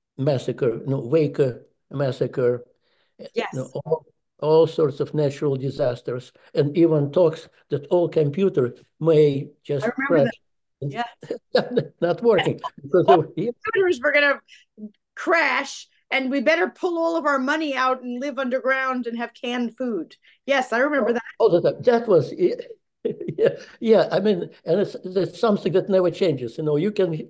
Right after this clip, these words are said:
Speaker 1: hear these talks right now, <laughs> you know, the, and back then as well. Yeah, same thing. So that's why, you know, uh, then I thought about these paintings, and that, you know, I thought that that would be probably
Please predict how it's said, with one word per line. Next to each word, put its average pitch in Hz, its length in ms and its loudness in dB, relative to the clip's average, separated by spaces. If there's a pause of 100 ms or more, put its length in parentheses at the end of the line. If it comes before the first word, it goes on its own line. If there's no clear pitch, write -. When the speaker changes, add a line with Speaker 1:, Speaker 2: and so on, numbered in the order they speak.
(100)
Speaker 1:
hear 196 300 -2
these 160 160 -4
talks 170 320 -2
right 190 340 -2
now, 220 320 -4 (120)
<laughs> - 120 -8
you 233 60 -8
know, 202 240 -4 (320)
the, 175 500 -6 (280)
and 151 120 -2
back 160 220 4
then 160 240 4
as 143 140 4
well. 107 420 -4
Yeah, 139 220 -4 (240)
same 156 260 0
thing. 147 180 0 (160)
So 208 200 2
that's 220 300 2
why, 190 240 4
you 160 300 0
know, 156 220 0
uh, 147 340 -2 (320)
then 196 320 0 (640)
I 147 120 -2
thought 175 320 0
about 143 340 2
these 165 180 2
paintings, 170 640 -2 (180)
and 143 220 -2
that, 147 260 0 (680)
you 151 120 -2
know, 143 260 0
I 131 100 -4
thought 143 220 0
that 156 160 -2
that 160 280 -4
would 160 180 -4
be 135 120 -4
probably 139 500 0